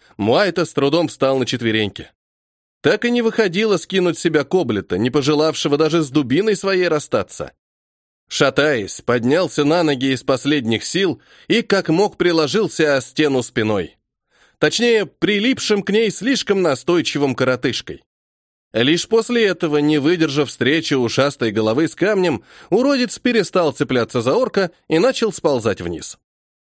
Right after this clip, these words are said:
Выпавшая из его рук дубинка забрякала, упав и покатившись по каменному полу. Следом и сам обмякший коротышка повалился на земь. Руку, по которой долбил своей деревяшкой серый поганец, переполняла боль.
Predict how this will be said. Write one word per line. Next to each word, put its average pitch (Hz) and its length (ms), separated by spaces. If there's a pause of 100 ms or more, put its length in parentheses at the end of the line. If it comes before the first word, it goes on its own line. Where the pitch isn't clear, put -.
(140)
Выпавшая 180 640
из 151 160
его 151 240
рук 147 160
дубинка 123 500
забрякала, 170 760 (180)
упав 226 480
и 202 120
покатившись 175 680
по 143 100
каменному 101 580
полу. 78 400 (680)
Следом 208 460
и 160 60
сам 190 280
обмякший 139 480
коротышка 131 560
повалился 98 560
на 85 280
земь. 71 260 (1080)
Руку, 196 460
по 170 140
которой 165 360
долбил 151 520
своей 139 340
деревяшкой 131 580
серый 143 320
поганец, 175 540
переполняла 120 680
боль. 92 380